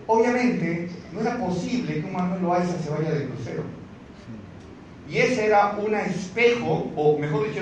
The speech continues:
un pensamiento espejo de su propia realidad. Al sa-, al darse cuenta que Manuel no podía irse de crucero, ellos estaban diciendo,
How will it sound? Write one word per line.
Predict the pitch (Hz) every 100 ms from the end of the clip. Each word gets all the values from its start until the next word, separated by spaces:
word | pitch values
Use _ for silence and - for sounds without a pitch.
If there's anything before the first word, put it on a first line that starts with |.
| 196
un |
pensamiento | 202 196 175 156 165 175 156
espejo | - - 240 247 - - - - -
de | 156
su | 175
propia | 175 180 185
realidad. | 175 170 170 - 220 - - - - -
Al | 156 160 165
sa-, | 175 160
al | 160
darse | - - 254
cuenta | 240 214 160
que | 160
Manuel | 151 185 214
no | 220 214
podía | 208 208 208
irse | 196 175
de | 170
crucero, | 151 147 208 165
ellos | 165 165
estaban | 156 165 165 156
diciendo, | - 165 165 208